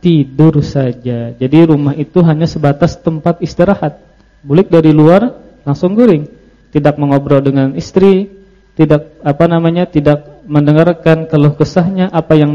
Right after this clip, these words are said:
dia rasakan, misalnya kesedihan, anak bagaimana, rumah bagaimana, dia tidak tanyakan.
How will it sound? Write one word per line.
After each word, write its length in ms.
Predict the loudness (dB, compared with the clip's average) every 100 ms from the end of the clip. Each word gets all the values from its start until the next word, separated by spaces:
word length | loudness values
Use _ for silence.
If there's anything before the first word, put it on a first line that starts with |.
| 2
dia 160 | 2
rasakan, 720 | 0 -2 -4 0 0 0 -6 -18 _ _
misalnya 400 | -10 -4 -4 -4
kesedihan, 680 | -4 -2 2 2 2 0 -10 _ _ _ _ _
anak 240 | -4 -4 -2
bagaimana, 720 | 0 0 0 0 -2 -2 -4
rumah 320 | -4 0 0
bagaimana, 480 | 0 0 0 -2 -2
dia 240 | 2 2
tidak 240 | 2 -2 0
tanyakan. 640 | 0 0 -2 -2 -4 -6